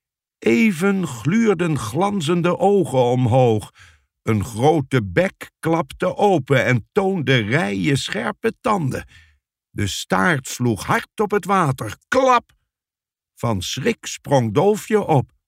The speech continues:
Toen was het groene wezen verdwenen. Dolfje krabde op zijn kop. Krokodil? Hij keek om zich heen. Overal slingerden groene planten.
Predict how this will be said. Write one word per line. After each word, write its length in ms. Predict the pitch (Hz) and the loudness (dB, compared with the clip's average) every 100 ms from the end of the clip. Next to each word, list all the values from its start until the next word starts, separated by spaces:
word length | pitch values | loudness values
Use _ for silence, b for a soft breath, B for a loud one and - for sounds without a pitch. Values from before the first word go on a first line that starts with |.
| _ _ _ _ | _ _ _ _
Toen 360 | - 196 139 110 | 0 2 2 2
was 200 | 120 110 | 0 -2
het 160 | 98 | -6
groene 460 | - 113 175 151 120 | -10 -4 0 2 2
wezen 580 | 101 160 131 101 104 98 | 2 2 2 0 -2 -4
verdwenen. 720 | - 90 92 202 - 180 - b b b b _ _ | -6 -8 -2 -2 -2 -4 -6 b b b b _ _
Dolfje 640 | - 147 233 165 - 185 - | 0 2 2 0 -2 -2 -2
krabde 460 | - 135 185 - - | -4 0 0 -2 -8
op 160 | 185 | -8
zijn 280 | - 240 226 - | -6 -4 -4 -2
kop. 300 | 151 - _ _ _ _ _ _ | -4 -4 _ _ _ _ _ _
Krokodil? 920 | - 92 110 - 117 104 120 185 254 262 _ _ _ _ _ _ | -14 -4 -2 -2 -4 -2 -2 -2 -4 -10 _ _ _ _ _ _
Hij 200 | 110 107 | -2 0
keek 280 | 180 214 | -2 -2
om 120 | 233 220 | -2 -2
zich 200 | 214 - | -4 -4
heen. 540 | 127 120 101 85 65 b b b _ _ | -2 0 0 -4 -8 b b b _ _
Overal 680 | 175 233 165 175 175 208 190 | 2 2 2 0 2 2 0
slingerden 840 | 135 - 156 185 196 180 147 170 | -4 -6 -2 0 0 0 2 2
groene 480 | 127 131 151 220 170 | 0 -2 0 2 0
planten. 640 | - - 247 170 110 127 | -2 -4 -4 -4 -4 -6